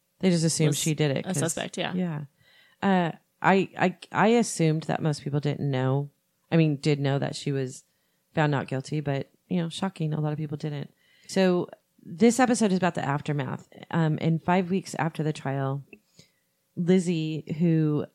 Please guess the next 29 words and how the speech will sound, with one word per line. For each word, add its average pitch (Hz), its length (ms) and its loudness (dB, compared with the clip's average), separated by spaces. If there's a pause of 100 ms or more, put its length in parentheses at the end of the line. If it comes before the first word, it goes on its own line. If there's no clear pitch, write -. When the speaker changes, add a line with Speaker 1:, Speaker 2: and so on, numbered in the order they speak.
(680)
Speaker 1:
changed 214 320 4
her 196 100 4
name 160 240 2
to 156 120 0
Lizbeth, 139 600 -2 (580)
and 170 320 2
Emma 147 360 0
purchased 180 520 -2
and 165 200 2
moved 156 260 0
into 147 580 -2 (440)
a 170 60 4
new 156 220 6
house. - 580 -6 (200)
I - 40 0
mean, 139 400 0
clearly 139 600 -2 (600)
they 180 100 4
weren't 165 200 4
happy 147 260 0
in 143 80 2
the 139 80 0
old 131 200 0
house, 143 280 -4
and 143 100 0
would 143 140 -2
you 147 80 0
stay 147 260 -6
there? 156 340 -6